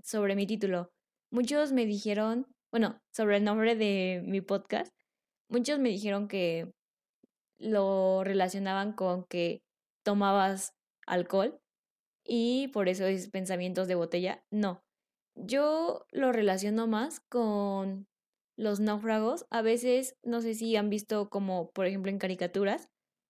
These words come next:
que alguien se va al mar y se queda atrapado en el mar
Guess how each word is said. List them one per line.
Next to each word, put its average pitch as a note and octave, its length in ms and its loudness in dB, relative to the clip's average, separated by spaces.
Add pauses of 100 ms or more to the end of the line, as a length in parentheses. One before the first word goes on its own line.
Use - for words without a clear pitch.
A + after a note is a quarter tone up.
(260)
que G3 800 2
alguien A3+ 320 2
se G#3+ 160 2
va F#3+ 260 2
al G3+ 220 0
mar G3 240 0
y G3+ 60 -4
se F#3 120 -4
queda F#3 160 0
atrapado F#3 540 0
en F#3 140 0
el F3 120 -2
mar F#3+ 300 -2